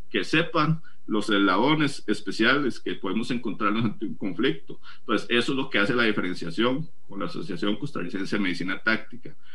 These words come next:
Por ello, agradecemos mucho a aces el espacio que nos han abierto. Ya varias empresas nos han ido contactando a través de este tiempo y precisamente eso es parte de lo que queremos ir incrementando. Entonces, la oferta única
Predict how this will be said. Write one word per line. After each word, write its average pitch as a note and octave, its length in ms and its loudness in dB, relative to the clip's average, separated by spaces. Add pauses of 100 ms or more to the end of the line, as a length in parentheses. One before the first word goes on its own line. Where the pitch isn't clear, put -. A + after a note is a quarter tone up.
(200)
Por F#2+ 180 0
ello, G2+ 160 6
agradecemos A#2+ 420 4
mucho A#2+ 280 2
a A2 100 6
aces G2 240 0
el F2 120 0
espacio F2 340 -2
que A2 100 -2
nos G#2+ 160 -2
han A#2 120 0
abierto. A#2+ 560 2 (240)
Ya G2 160 2
varias A2+ 320 4
empresas A2 580 0
nos F#2+ 240 0
han G2+ 160 2
ido A#2 180 2
contactando A2 640 2
a A#2+ 60 -2
través F2 320 0
de G#2+ 80 2
este - 180 -2
tiempo D3 540 0 (100)
y F#2 300 2
precisamente F#2+ 800 0
eso G2 400 0 (260)
es F#2 160 0
parte F#2 340 0
de G2+ 40 4
lo F#2 120 0
que E2 120 -4
queremos F#2 720 0 (120)
ir G2+ 520 4 (160)
incrementando. F2+ 840 0 (160)
Entonces, A2 280 0
la G2+ 120 4
oferta B2 340 2
única D3+ 600 2